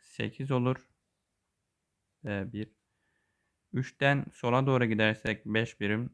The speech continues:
Üçten beş çıkarsa ne olur? Eksi ikiye gelir. Bu da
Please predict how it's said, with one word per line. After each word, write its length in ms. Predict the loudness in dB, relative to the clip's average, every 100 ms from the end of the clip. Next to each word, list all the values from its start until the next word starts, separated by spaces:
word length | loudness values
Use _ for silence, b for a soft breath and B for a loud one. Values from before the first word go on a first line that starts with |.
| -10
Üçten 420 | -10 -4 -2 -2
beş 180 | -2 -4
çıkarsa 320 | -8 -6 -4
ne 300 | -2 -2 -2
olur? 220 | -2 -4 -8 _ _ -8
Eksi 400 | -8 -8 -10 -10
ikiye 340 | -8 -6 -4
gelir. 440 | -2 -2 -4 -6 _ _ _ _ -10
Bu 40 |
da 200 | -8 -8